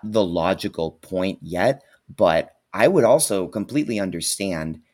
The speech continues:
anyone who has watched this team at all over the past month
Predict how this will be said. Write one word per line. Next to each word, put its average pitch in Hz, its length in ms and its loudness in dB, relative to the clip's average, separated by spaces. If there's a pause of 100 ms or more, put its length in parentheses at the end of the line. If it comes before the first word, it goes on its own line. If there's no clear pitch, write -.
(160)
anyone 104 560 0
who 92 220 -8
has 87 340 -4
watched 85 500 -2
this 82 360 -4
team 85 420 -4
at 82 160 0
all 87 480 4
over 82 300 -8
the 78 100 -12
past 80 480 -4
month 87 680 -2